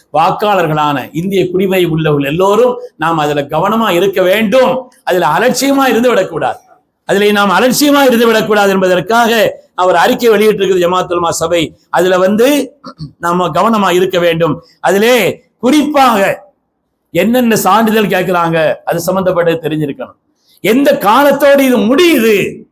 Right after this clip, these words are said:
அதையும் நம்ம தெரிஞ்சிருக்கணும். இந்த காலத்தோடு முடிகிறதா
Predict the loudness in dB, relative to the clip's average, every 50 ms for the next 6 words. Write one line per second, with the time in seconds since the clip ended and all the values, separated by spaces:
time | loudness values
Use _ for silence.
0 | _ _ _ _ _ -4 -2 0 2 2 2 2 0 0 0 -2 -2 0 0 -2
1 | -2 -4 -4 -6 -8 -8 -12 _ _ _ _ _ _ _ _ _ _ _ _ _
2 | -10 -6 0 2 2 2 2 2 0 2 2 2 4 4 2 2 2 2 2 2
3 | 2 2 2 2 2 2